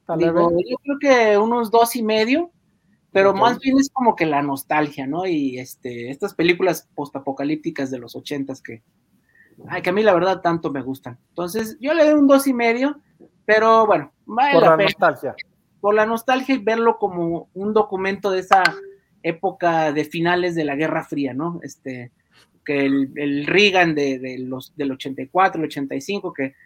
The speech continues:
Speaker 2: todo el mundo nos íbamos a morir, pero pues no sabíamos ni por qué, ni de dónde, entonces, pues,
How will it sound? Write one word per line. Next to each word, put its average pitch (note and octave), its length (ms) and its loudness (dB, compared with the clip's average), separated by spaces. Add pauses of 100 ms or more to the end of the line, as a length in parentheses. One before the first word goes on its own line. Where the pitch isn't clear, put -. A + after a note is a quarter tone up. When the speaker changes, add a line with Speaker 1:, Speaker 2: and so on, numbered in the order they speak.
(260)
Speaker 2:
todo G#3+ 120 8
el A3 60 4
mundo A#3 160 4
nos G#3 160 2
íbamos G#3+ 320 4
a F3 80 2
morir, A3 340 2
pero E3+ 220 -2
pues C#3+ 140 -6
no E3 160 -2
sabíamos F3 480 -4
ni D#3 100 -4
por D3 260 -6
qué, B3 300 -4 (320)
ni E3 220 0
de D#3 120 0
dónde, B3+ 280 2
entonces, G#3 480 -12
pues, - 260 -16